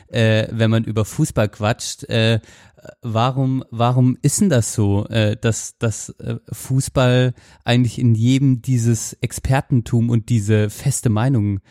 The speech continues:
hervorruft? Äh, oder, äh, merkt er das auch so? Kennt er das so? Oder, ja.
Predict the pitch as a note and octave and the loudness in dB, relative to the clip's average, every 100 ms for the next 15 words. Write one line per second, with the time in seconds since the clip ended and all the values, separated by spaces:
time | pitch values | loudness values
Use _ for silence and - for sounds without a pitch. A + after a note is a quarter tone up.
0 | _ A2+ G#2 - G2 G2 G2+ G2 - - | _ -6 -4 -2 -2 -2 -4 -6 -10 -20
1 | - - G#2 G2+ G#2+ - G#2+ G#2+ - G2+ | -16 -8 -4 -4 -4 -2 0 -2 -4 -6
2 | G#2 B2 C#3 - F3 E3+ F3 E3+ D#3+ - | 0 2 2 0 -2 -2 0 -2 -2 -2
3 | D#3 E3 D#3 D#3 - D3+ D3+ A#2+ A#2 A2+ | -4 -2 -4 -4 -4 -4 -4 -4 -4 -4
4 | - - - - - A2+ | -8 -20 -20 -16 -6 -6